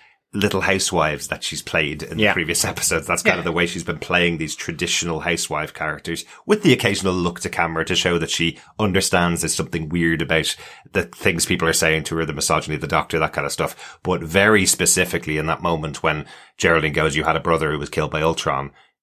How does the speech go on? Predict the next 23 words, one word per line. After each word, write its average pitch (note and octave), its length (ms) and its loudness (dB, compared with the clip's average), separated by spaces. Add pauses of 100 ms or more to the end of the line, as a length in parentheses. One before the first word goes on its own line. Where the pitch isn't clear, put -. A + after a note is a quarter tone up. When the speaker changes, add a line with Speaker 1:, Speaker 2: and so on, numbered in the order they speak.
(140)
Speaker 1:
you E2+ 180 0
see A2 200 6
the D#2+ 100 -2
twist, - 360 -2
you E2 60 0
see G2 160 2
the E2 80 0
change. D#2+ 460 0
She F#2 160 0
doesn't F#2 260 2
want F2 240 2
to - 160 -2
be, D#2 360 -2
to D#2+ 100 -8
have F2 300 2
that D#2+ 120 2
information D#2 560 -2
let D#2 240 0
into D2 220 -6
her D#2 160 -2
mind D#2 400 0
again, C2 240 -2
Speaker 3:
Yeah. B1+ 60 -6